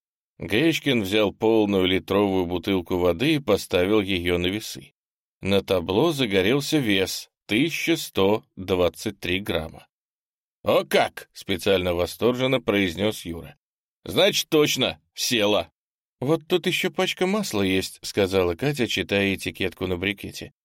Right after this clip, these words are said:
«Четыреста граммов написано». Девушка положила масло на весы. Табло показало четыреста сорок девять грамм.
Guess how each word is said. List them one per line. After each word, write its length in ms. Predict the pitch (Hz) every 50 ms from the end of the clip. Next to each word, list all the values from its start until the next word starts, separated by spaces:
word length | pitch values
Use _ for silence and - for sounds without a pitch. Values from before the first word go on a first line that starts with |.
| _ _ _ _ _ _ -
«Четыреста 880 | - - 123 113 - _ _ - 220 220 226 214 202 - - - 202
граммов 460 | 170 165 165 175 165 131 110 101 -
написано». 680 | 104 101 95 - - 92 90 - - 90 87 87 85 - _ _ _ _ _ -
Девушка 640 | 95 92 85 98 156 180 170 170 156 - - 143
положила 640 | - - 110 107 104 104 95 90 104 110 104 101 98
масло 420 | 95 95 92 90 - - 95 95
на 80 | 95 95
весы. 420 | 95 95 92 - - 98 98 - _ _ _ _ _ _ _ _ _ -
Табло 340 | - 90 85 82 104 156 170
показало 640 | - 196 - 165 165 151 160 170 170 170 175 180 170 -
четыреста 760 | - - - 95 82 - - 98 117 143 170 170 - - 175 160
сорок 440 | - - 98 92 98 127 113 101
девять 540 | 95 90 - - 90 87 90 90 - - - _ _ -
грамм. 360 | 87 90 85 78 - -